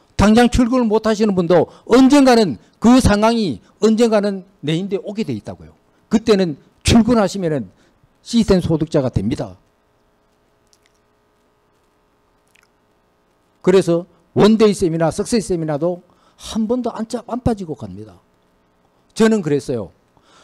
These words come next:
출근 하루도 안 해본 적이 없고요. 원데이 석세스를 단 한 번도 빠져본 적이 없어요.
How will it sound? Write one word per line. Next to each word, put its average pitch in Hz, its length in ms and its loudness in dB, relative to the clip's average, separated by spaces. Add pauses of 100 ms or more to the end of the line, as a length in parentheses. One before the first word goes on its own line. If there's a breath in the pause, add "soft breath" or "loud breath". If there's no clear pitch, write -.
(180 soft breath)
출근 262 420 2
하루도 269 320 0
안 208 200 2
해본 220 220 0
적이 190 220 0
없고요. 147 420 -2 (1900)
원데이 220 340 2
석세스를 190 520 -2
단 185 200 -4
한 170 160 -6
번도 196 200 -2
빠져본 175 400 -4
적이 131 200 -6
없어요. 95 360 -12